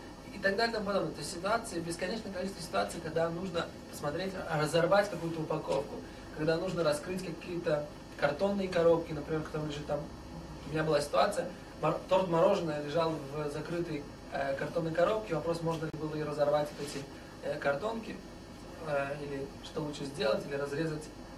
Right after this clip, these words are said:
саму картонку, или, э, например, и если нужно разделить, у вас есть йогурты, и нужно разделить между двумя или тремя йогуртами, да, отдать одному ребёнку один, другому т-, другой, или наоборот поставить всё в холодильник.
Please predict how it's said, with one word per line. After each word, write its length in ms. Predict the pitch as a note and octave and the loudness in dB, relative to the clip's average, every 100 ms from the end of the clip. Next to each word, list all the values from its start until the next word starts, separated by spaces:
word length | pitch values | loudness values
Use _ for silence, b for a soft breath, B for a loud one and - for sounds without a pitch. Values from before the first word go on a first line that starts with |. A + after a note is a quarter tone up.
| - | -4
саму 260 | D3 D3+ | 0 2
картонку, 440 | D#3+ C#3+ F#3+ G3 E3+ | 2 0 0 0 0
или, 120 | E3 E3 C#3+ | -2 -2 -4
э, 140 | D3 | -4
например, 420 | D3+ D3 D3 D#3 - - - - B2+ | -2 -2 0 0 0 -6 -14 -12 -6
и 80 | |
если 380 | C3+ C#3 D3+ - | -2 -2 -2 -4
нужно 300 | E3 D#3+ D#3 | -2 0 2
разделить, 480 | C#3+ C3+ C#3+ E3 D#3+ - - - - - - - - - | 2 0 -2 0 0 -4 -14 -14 -14 -14 -14 -14 -12 -4
у 40 | |
вас 200 | D#3 D3 | 0 0
есть 200 | E3 - | 0 -2
йогурты, 460 | D#3+ G3+ G3 D#3+ D3+ | 2 2 2 0 -2
и 40 | |
нужно 280 | C#3 D#3 D3+ | -2 -2 -2
разделить 440 | D3 C#3 E3 E3+ E3 | -4 0 0 0 -2
между 420 | C#3+ C#3+ D3 C#3+ - - - - - | -4 -2 -2 -2 -6 -12 -14 -12 -4
двумя 340 | D3+ D#3+ D#3+ - - - - - | 0 4 4 2 -2 -10 -14 -12
или 140 | D3 C#3+ | -6 -6
тремя 360 | - D3+ E3 D#3+ | -4 -2 2 2
йогуртами, 540 | D#3+ F#3+ E3+ D#3+ C#3+ | 4 2 2 -4 -4
да, 160 | C#3+ C#3+ C3+ | 2 2 2
отдать 320 | - D#3+ D#3+ | 0 2 2
одному 240 | D#3 D3+ | 0 -2
ребёнку 360 | D3 D3 D3+ C#3+ | 0 -2 0 4
один, 260 | C#3+ G#3+ G3 | 4 4 -2
другому 340 | D#3 D#3 C#3+ C#3 | -2 -2 -2 -4
т-, 80 | |
другой, 400 | E3 D#3+ E3+ G#3+ | -2 -2 2 2
или 80 | D#3 | 2
наоборот 320 | C#3+ C#3 D3+ | -2 -2 -2
поставить 280 | - - D3+ | -2 -2 -4
всё 100 | D#3+ | -4
в 80 | - | -2
холодильник. 440 | E3 E3 G#3+ F#3+ | 0 0 -2 -4